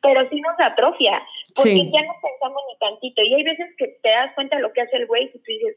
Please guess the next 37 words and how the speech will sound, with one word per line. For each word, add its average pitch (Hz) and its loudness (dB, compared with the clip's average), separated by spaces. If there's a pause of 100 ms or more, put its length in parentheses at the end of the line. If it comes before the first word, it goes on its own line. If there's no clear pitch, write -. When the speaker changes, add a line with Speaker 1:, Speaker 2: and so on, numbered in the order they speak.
Speaker 1:
"No 247 -12
manches, 226 -8
me 208 0
hizo 233 -4
dar 277 2
un 277 -6
vuelto, 208 2
¿no? 190 -2
¿no? 208 -2
Cuando - 0
pude 220 4
cruzar 190 0
por 214 4
aquí", 214 -4
¿sabes? 202 2 (100)
Speaker 2:
Sí, 269 6
sí, 254 6
Speaker 1:
Pero 240 -2
Speaker 2:
sí. 311 6
Speaker 1:
por - -12
no 359 -12
querer 494 -6 (140)
echarle 359 -10
coco, 269 -10 (500)
ya. 226 -4 (680)
Speaker 2:
Sí, 185 -4
ay, 214 0
qué 226 0
feo. 196 0
Speaker 1:
Entonces 247 -8
es 262 -10
lo 247 -6
mismo 247 -6
que 208 -4
pasa, 208 -8 (280)
exacto, 196 -4
Pau. 185 -2